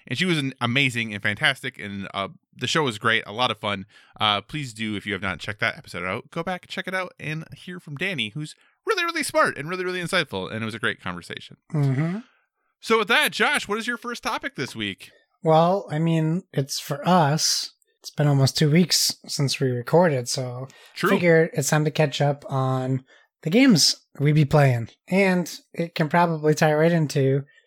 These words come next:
Speaker 2: did you have it? Did you have it? Uh, homework.
Speaker 1: Yeah, it's on there.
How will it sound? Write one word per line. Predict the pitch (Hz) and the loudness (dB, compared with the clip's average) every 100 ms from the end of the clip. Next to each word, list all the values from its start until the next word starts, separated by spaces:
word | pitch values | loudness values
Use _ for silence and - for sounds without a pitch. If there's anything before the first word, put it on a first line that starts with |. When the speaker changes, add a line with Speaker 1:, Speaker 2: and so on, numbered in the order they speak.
| _ _ | _ _
Speaker 2:
did | 139 127 | -6 -4
you | 131 | -2
have | 131 135 135 | 0 0 -2
it? | 135 131 139 143 _ _ | -4 -4 -6 -10 _ _
Did | - 131 | -14 -10
you | 135 | -10
have | 135 135 135 135 | -10 -10 -10 -8
it? | 135 139 - _ - | -10 -12 -16 _ -10
Uh, | 143 147 147 147 147 147 - - | -8 -8 -10 -10 -10 -12 -16 -8
homework. | - 208 151 120 - - - - | -2 0 0 -4 -10 -20 -20 -2
Speaker 1:
Yeah, | 123 113 _ - | 0 0 _ -12
it's | 131 | -4
on | 131 113 | -4 -2
there. | 95 | -6